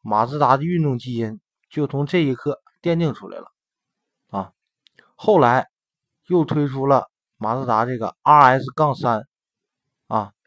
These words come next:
，R S杠三这就是日本的国宝级跑车开始了啊。日本有什么国宝级跑车呢？叫天际线G T R啊，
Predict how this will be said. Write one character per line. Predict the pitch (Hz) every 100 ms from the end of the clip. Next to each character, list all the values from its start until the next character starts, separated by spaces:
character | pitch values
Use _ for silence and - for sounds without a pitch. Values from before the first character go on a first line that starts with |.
| _ _ _ _ _ _ _
，R | - 151 139
S | 139 151
杠 | 175 160
三 | - 147 139
这 | 135 151
就 | 131 135 127
是 | 139 135 127 120 117
日 | 180 165
本 | 123 110 - 101
的 | 110 110
国 | - 120
宝 | 143 113
级 | - 123
跑 | 120
车 | 101 117 123
开 | 120 110
始 | 104
了 | 87 - _ _
啊。 | 120 104 92 _ _ _
日 | - 202
本 | 160
有 | 156
什 | 123
么 | 143
国 | 135 135
宝 | 135
级 | 107 107
跑 | 117 104
车 | 101 95
呢？ | 95 95 _ _ _ _ _ _ _ _ - _ -
叫 | 113 101
天 | - - 156 156 151
际 | 156 143
线 | 143 143
G | 113 123
T | 110
R | 101 98 - _ _ -
啊， | 101